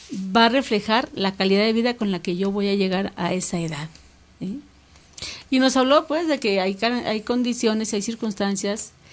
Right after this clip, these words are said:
que, que claro, que se modifica la, el estilo de vida de la persona,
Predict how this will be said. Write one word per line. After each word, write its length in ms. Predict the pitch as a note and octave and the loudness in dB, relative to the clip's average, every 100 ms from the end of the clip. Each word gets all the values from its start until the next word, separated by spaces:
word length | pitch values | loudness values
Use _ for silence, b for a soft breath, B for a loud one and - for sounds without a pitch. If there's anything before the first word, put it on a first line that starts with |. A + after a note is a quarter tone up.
| B B - | B B -4
que, 160 | A3 | -4
que 120 | G#3 A#3+ | 0 4
claro, 420 | A#3+ C4+ B3+ B2 | 6 6 6 2
que 120 | G#3+ | 2
se 100 | A3 | 2
modifica 560 | A3 G#3 G#3 G#3 G3+ B3+ | 2 0 -2 -2 -2 2
la, 180 | C4 | 2
el 160 | G#3+ A3 | 2 0
estilo 360 | G3 G#3+ G#3+ B3 | 0 0 0 0
de 100 | A3 | 2
vida 440 | G3 F#3 G3+ - | 0 0 -2 -4
de 160 | F3+ F#3 | -6 -4
la 140 | F3 | -4
persona, 500 | E3+ F3+ E3+ F#3 G#3+ | -4 -6 -2 -2 -4